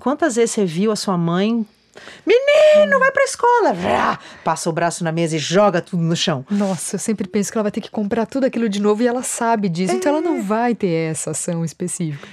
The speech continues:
Speaker 1: Então não pensa numa forma de mostrar uma coisa, né?
Speaker 2: Que é toda a história do Stanislavski,
Speaker 1: É.
Speaker 2: né? Todo o
Speaker 1: Sim.
Speaker 2: método, né, é sobre,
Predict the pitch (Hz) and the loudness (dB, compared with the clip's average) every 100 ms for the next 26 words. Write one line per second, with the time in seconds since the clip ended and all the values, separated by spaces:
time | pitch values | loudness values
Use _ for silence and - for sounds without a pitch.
0 | - 247 311 330 294 330 320 294 247 226 | -8 -4 -2 -2 -2 -2 -2 -2 -2 -4
1 | - - 202 196 175 156 147 151 156 - | -6 -2 0 2 0 -4 -4 -4 -6 -6
2 | 165 151 170 - 170 139 131 127 - _ | -6 -4 -6 -2 -2 -2 -6 -12 -14 _
3 | _ - 160 190 254 - 392 392 - 302 | _ -8 -4 0 -2 0 2 2 2 0
4 | 277 262 269 240 208 180 160 156 151 170 | 0 -2 -2 0 0 0 0 -2 -2 -2
5 | 180 226 226 - 262 240 208 196 185 175 | -2 -2 -4 -2 -2 -2 -6 -4 -2 0
6 | 180 190 214 196 214 208 185 185 190 - | -2 -2 -4 -4 -4 -6 -4 -4 -6 -8
7 | 185 - 180 175 | -10 -8 -6 -4